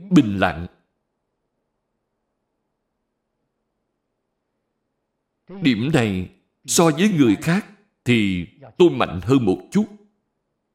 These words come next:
Tôi không có dục vọng, không tranh với người, không cầu nơi đời,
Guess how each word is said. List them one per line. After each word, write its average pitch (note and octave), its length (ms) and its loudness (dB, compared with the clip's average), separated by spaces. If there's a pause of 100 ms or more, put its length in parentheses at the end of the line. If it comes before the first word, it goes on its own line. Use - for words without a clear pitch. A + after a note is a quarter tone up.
(160)
Tôi E3 280 6
không E3+ 220 2
có G3+ 200 2
dục B2+ 140 0 (160)
vọng, F2 240 -2 (3750)
không F3 340 0
tranh D3 300 -2
với D#3+ 140 4
người, A#2+ 300 0 (280)
không E3+ 300 -2
cầu F#2 320 0
nơi C3+ 200 2
đời, G#2+ 220 0